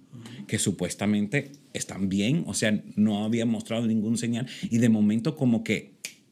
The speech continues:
Speaker 2: de la nada
Speaker 1: Tiene un cierto trigger que
Speaker 2: hay, hay algún tipo de trigger.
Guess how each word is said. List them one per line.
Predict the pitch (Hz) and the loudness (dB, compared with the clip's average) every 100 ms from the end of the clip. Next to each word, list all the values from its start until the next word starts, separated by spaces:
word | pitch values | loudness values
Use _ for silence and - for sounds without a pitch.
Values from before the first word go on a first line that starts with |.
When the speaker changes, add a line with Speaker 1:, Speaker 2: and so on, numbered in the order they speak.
| _ _ - | _ _ 0
Speaker 2:
de | 110 | 2
la | 110 98 | 2 2
nada | 92 113 - 139 - - | 0 0 -2 -4 -10 -12
Speaker 1:
Tiene | 127 123 | -10 -8
un | 123 | -8
cierto | 131 - 131 | -10 -10 -12
trigger | - 135 127 123 | -8 -8 -8 -12
que | 123 | -10
Speaker 2:
hay, | 107 117 - | 0 0 2
hay | 113 | 2
algún | 110 120 113 | 2 2 2
tipo | 127 123 | 2 2
de | 117 | 0
trigger. | - 143 165 | 0 0 0